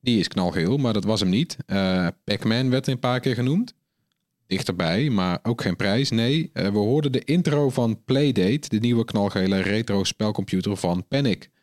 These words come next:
En dat wist onder meer Aaron van den Herik. Dus gefeliciteerd Aaron, we sturen je wat moois uit onze gadgetkast.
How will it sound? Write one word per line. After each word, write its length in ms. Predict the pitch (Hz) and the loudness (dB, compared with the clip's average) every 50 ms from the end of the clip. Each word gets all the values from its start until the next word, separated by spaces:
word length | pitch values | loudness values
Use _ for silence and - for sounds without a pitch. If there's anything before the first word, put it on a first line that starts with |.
| _ _ _ _ _ _ _ _ | _ _ _ _ _ _ _ _
En 120 | - 113 113 | -2 0 0
dat 120 | 113 110 | 0 0
wist 200 | - 113 113 - | 0 -2 -2 -2
onder 180 | - 101 107 101 | -2 -2 0 2
meer 240 | 101 98 98 98 - | 2 2 2 0 0
Aaron 420 | - 101 107 110 104 104 101 98 | 0 0 0 0 0 0 0 0
van 100 | - 101 98 | 0 0 0
den 80 | 98 | 2
Herik. 460 | 95 98 101 101 95 90 95 - - _ | 2 2 0 0 0 -2 -4 -6 -12 _
Dus 140 | - 95 - | -8 -6 -6
gefeliciteerd 520 | - - - 101 98 - - 92 92 90 | -4 -2 -2 -2 -2 0 0 -2 -2 -2
Aaron, 380 | - 78 87 87 85 95 101 110 | -2 -2 -2 -2 -2 -2 -2 -2
we 60 | 107 | -2
sturen 340 | 104 - - 98 95 92 92 | -4 -4 -2 -2 -2 0 0
je 80 | 90 90 | 0 0
wat 120 | 98 95 | 0 0
moois 320 | 98 90 85 87 92 - | 0 0 0 0 -2 -2
uit 240 | - 92 95 95 - | -2 -2 -2 -4 -4
onze 280 | - 87 90 90 95 98 104 | -4 -2 -2 -2 -2 -2 -2
gadgetkast. 760 | 120 127 127 135 123 - - 135 120 101 - - - - | -2 0 0 -2 -4 -4 -2 -2 0 0 -2 -4 -8 -12